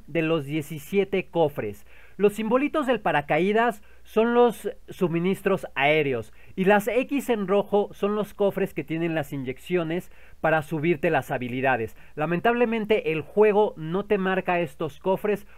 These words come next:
por eso yo lo hice con una X. Siéntete libre de ponerle pausa en este momento al video para que tú vayas a buscar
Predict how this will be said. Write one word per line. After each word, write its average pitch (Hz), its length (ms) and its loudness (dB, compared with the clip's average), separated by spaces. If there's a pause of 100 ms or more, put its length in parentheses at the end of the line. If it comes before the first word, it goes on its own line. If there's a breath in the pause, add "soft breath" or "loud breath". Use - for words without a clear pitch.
(120)
por 165 160 0
eso 196 180 0
yo 185 140 0
lo 170 160 2
hice 160 380 -4
con 127 200 -6
una 131 300 -2
X. 110 340 -8 (260 soft breath)
Siéntete 220 380 2
libre 208 280 0
de 202 80 0
ponerle 185 420 0
pausa 190 540 0
en 151 200 -4
este 220 280 -4
momento 185 400 -2
al 180 100 -2
video 175 460 0 (240 soft breath)
para 147 240 0
que 170 100 0
tú 226 180 -2
vayas 226 480 2
a 165 60 0
buscar 170 540 -2